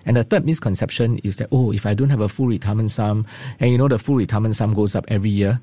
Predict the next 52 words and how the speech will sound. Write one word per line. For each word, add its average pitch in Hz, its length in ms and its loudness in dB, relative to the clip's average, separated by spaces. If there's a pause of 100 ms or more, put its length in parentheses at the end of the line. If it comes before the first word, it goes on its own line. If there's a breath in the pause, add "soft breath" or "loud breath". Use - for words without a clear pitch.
yeah, 113 160 0
by 98 160 0
three 113 220 -2
percent, 127 520 0 (280)
just 113 260 0
to 104 100 -2
hedge 113 280 -2
against 104 400 0
inflation, 123 760 0 (320 loud breath)
they - 100 0
say 117 220 2
that, 107 160 0 (240)
"Oh, 113 280 2
I 104 60 0
will 104 140 2
be 101 100 -2
penalized. 107 500 0
There's 107 120 0
gonna 127 140 2
be 90 100 2
a - 20 -6
penalty." 98 500 -2 (120)
There's 120 340 0
absolutely 104 480 0
no 101 200 2
penalty. 147 540 0 (300 loud breath)
It's 107 160 0
just 135 360 0
that 107 180 -2
you're 151 80 -4
gonna 104 140 2
have 101 140 0
a 101 120 0
s-, - 160 -4
much 147 300 0
smaller 127 280 2
amount 104 500 0
at 107 160 -2
sixty-five 117 640 -2
years 107 180 0
old, 175 280 0 (360 soft breath)
and 104 120 2
it 104 40 2
just 120 260 0
means 123 280 2
that 107 200 -2 (300 soft breath)
your 101 200 0
C 123 200 0
P 110 160 0
F 107 160 -2
life 107 340 -2
payout 123 460 0